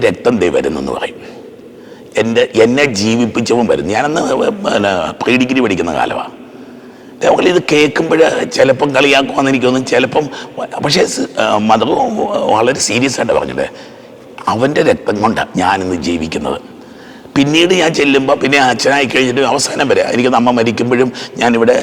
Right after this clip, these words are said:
ഏഹ്, അമ്മയ്ക്ക് ശുശ്രൂഷ ചെയ്തിട്ടുണ്ട്, കുർബാന കൊടുക്കാനും അനോയിന്റ് ചെയ്യാനും ഒക്കെ പോയിട്ട്. എൻ്റെ രക്തം, ദൈവമക്കളെ, ഒരു ഞാൻ കൊടുത്ത ഇഷ്ടംപോലെ രക്തം ശരീരത്തിൽ കിടപ്പുണ്ട്. അതിനകത്ത് ഒരു കുപ്പി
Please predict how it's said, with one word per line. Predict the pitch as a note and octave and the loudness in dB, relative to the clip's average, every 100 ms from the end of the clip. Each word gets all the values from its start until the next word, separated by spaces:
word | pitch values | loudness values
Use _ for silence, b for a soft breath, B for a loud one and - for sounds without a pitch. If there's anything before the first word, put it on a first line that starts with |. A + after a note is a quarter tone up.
| G3 | -2
ഏഹ്, | G#2 G#2 | -4 0
അമ്മയ്ക്ക് | A#2 A2+ B2 | 0 0 0
ശുശ്രൂഷ | A#2+ - A#2+ - | -2 -2 -2 0
ചെയ്തിട്ടുണ്ട്, | G#2 F#2 D#2 F2+ | 0 0 0 -2
കുർബാന | G2 F#2 F#2+ F#2 | 0 2 2 0
കൊടുക്കാനും | E2+ F2 F2+ F2+ B B - | 0 0 0 -2 B B -4
അനോയിന്റ് | G#2 G2+ G#2 G#2 | -2 0 0 2
ചെയ്യാനും | G2+ F#2 | 2 0
ഒക്കെ | - G2+ D2 | -2 -2 0
പോയിട്ട്. | C#2+ - - | -2 -2 0
എൻ്റെ | A#2+ - C3 - | -2 -2 -4 -4
രക്തം, | - - - - - - - B B B B - | -6 -14 -16 -20 -20 -20 -20 B B B B -4
ദൈവമക്കളെ, | D#3+ F3 F3+ E3+ | 0 2 2 0
ഒരു | - D3+ | 0 2
ഞാൻ | C#3 D3 F3 | 4 4 2
കൊടുത്ത | D#3+ D3+ - - A#2+ | 2 2 0 -2 0
ഇഷ്ടംപോലെ | A#2 B2+ C3+ D3 D#3 D3+ | 0 2 4 4 4 2
രക്തം | B2+ D#3+ | 2 2
ശരീരത്തിൽ | C3 C3 C#3 C3+ A#2+ | 4 4 2 0 0
കിടപ്പുണ്ട്. | A#2 E2+ D2+ - B B F#2+ | 0 2 0 -2 B B 0
അതിനകത്ത് | G#2+ C3 B2+ C#3 C#3 A#2 | 4 4 4 4 2 2
ഒരു | B2 B2+ | 0 2
കുപ്പി | A#2+ - | 0 2